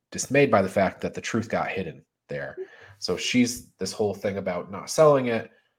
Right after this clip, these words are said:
she's kind of, the, the messaging of the episode is really you should sell it and you should get the truth out there so that other people aren't harmed.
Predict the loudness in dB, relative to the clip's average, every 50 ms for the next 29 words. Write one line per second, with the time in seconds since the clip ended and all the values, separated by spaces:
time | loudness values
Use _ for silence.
0 | _ _ -16 -14 -10 -6 -4 -4 -4 -4 -6 -8 -6 -4 -2 -2 -4 -6 -6 -8
1 | -8 -8 -10 _ _ -12 -10 -10 -10 -10 -14 _ -6 -2 0 0 0 0 -4 -4
2 | -6 -6 -8 -6 -2 0 0 0 0 -2 -4 -2 -2 -2 -2 -4 -6 -8 -6 -6
3 | -6 -6 -6 -8 -10 -12 -16 _ _ _ _ _ _ _ 2 6 6 6 6 6
4 | 2 2 2 4 2 2 2 0 -2 -2 0 0 -2 -4 -4 -6 -8 -10 -8 -8
5 | -6 -4 -4 -4 -4 -6 -8 -6 -8 -8 -6 -4 -6 -4 -4 -6 -8 -8 -8 -6
6 | -6 -6 -6 -6 -6 -6 -8 -8 -8 -10 -10 -8 -8 -8 -8 -8 -8 -8 -8 -8
7 | -10 -12 _ -20